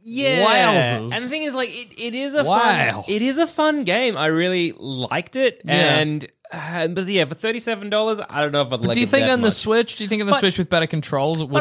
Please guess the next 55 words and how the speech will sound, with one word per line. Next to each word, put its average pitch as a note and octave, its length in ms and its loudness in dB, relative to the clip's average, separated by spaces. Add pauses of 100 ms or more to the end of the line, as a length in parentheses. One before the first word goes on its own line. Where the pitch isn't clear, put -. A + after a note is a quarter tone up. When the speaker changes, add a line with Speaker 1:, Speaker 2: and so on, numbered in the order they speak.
Speaker 2:
wouldn't - 20 -4
be - 80 0
as - 80 0
Speaker 1:
think - 140 0
if - 40 0
it F4 40 0
was D#4+ 140 0
Speaker 2:
annoying? C4+ 80 2
Speaker 1:
on C4 40 -2
the B3+ 60 0
s-, A#3 140 -4 (180)
if F3+ 100 -2
I G3 40 2
was F#3 100 4
playing F3 240 0
on E3+ 40 -2
the E3+ 80 -2
Switch C#3 360 -2
and A#2+ 120 -2
I B2+ 40 2
was, A#2 480 2
uh, G2+ 160 0
I'd A2 100 -8
probably C3 160 -2
be A#2+ 100 -4
playing A#2 260 0
it A#2 100 -2
more A2 180 0
often. C#4+ 400 0
Speaker 2:
Yeah. F3 240 2
Speaker 1:
And C3+ 100 4
I, C3 60 4
and B2+ 200 0
I B2 60 2
think C3 220 -4
it B2+ 60 -8
would B2+ 100 -2
be B2+ 80 -2
a A#2 60 -2
lot A2 260 -2
easier A#2 340 -2
because C3+ 260 -2
there F3 120 4
are, F3 220 4
like, C#3 160 -6
there's C3 120 -8
items A#2+ 380 2
you A2+ 60 -6
can A#2+ 160 -6
get, A2+ 240 2
there's, G#2 120 -4
like, G#2 140 -2
health A2+ 340 -2
potions A2 600 -4
and G2 200 -8